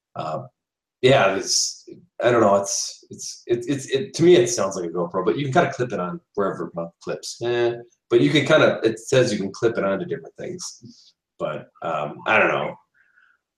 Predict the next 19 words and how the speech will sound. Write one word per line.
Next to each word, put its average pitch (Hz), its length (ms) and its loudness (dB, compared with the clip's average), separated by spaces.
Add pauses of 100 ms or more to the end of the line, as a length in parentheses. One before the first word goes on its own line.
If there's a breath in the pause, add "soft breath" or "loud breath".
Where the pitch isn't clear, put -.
(120)
Um, 104 520 4
you 139 100 2
can 139 160 4
do, 135 360 4
um, 107 220 2
you 104 80 -6
can 107 140 -6
grab 110 280 4
clips 127 420 2
and 95 80 -14
snippets, 113 680 -2
uh, 90 380 0
of 87 160 -6
moments 104 340 0
in 85 60 -4
high 95 120 -6
res. 117 540 4
I 98 60 -8
don't, 92 180 -10